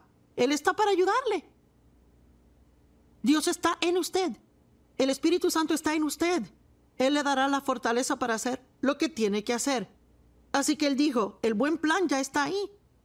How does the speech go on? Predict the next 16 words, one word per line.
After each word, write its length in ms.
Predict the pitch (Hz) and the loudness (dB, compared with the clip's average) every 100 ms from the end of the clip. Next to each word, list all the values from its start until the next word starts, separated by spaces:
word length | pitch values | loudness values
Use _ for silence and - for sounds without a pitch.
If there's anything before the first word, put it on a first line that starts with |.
| - | -6
Solo 420 | 277 285 370 - | -2 0 0 -4
sales 840 | - - 302 339 440 226 220 - - _ _ | -6 -2 0 2 2 0 -2 -8 -14 _ _
y 180 | 294 277 | -6 -2
lo 180 | 294 302 | -2 0
tomas". 480 | 381 523 - - - _ _ _ | -2 -2 -4 -8 -12 _ _ _
Y 100 | 254 | -2
entonces 680 | 240 208 269 285 - 302 - | 0 0 0 0 0 -2 0
en 340 | 247 220 214 214 | -2 0 0 0
el 120 | 214 | 0
verso 380 | 202 247 240 269 | 0 0 0 -2
cinco 400 | 311 311 - 247 | 0 0 0 -2
dice, 580 | 214 262 262 262 220 - | -2 -2 -2 -2 -2 -2
"Sé 160 | 285 | -4
fuerte 420 | 269 320 359 - 262 | 0 0 0 0 0
y 40 | |
valiente, 840 | 220 220 214 208 190 214 185 - | 0 0 0 -2 -2 -2 -2 -6